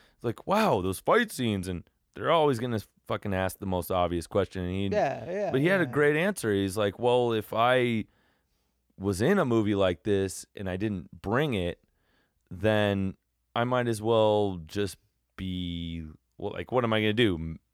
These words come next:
Speaker 1: make a mockery of the genre? I care about this genre. I like this genre." And so I brought it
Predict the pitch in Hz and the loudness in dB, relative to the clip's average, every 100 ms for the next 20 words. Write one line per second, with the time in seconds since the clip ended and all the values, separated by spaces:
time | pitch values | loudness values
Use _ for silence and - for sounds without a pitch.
0 | _ _ 98 95 90 78 80 90 - 147 | _ _ -8 -6 -6 -8 -2 0 0 -2
1 | 143 151 127 95 85 87 104 147 190 185 | 0 0 0 -2 -2 0 0 0 -2 0
2 | 107 92 92 101 185 107 80 85 78 87 | -2 -4 -2 2 2 0 -4 -8 -8 -6
3 | 98 120 120 120 180 - 107 90 90 80 | -4 0 0 2 -2 -2 -6 -6 -6 -8
4 | 62 69 69 - _ - 117 113 - 110 | -8 -8 -8 -10 _ -10 -8 -6 0 2
5 | 110 107 104 95 - - 90 101 135 117 | 4 4 4 0 -12 -12 0 4 4 4
6 | 90 | 0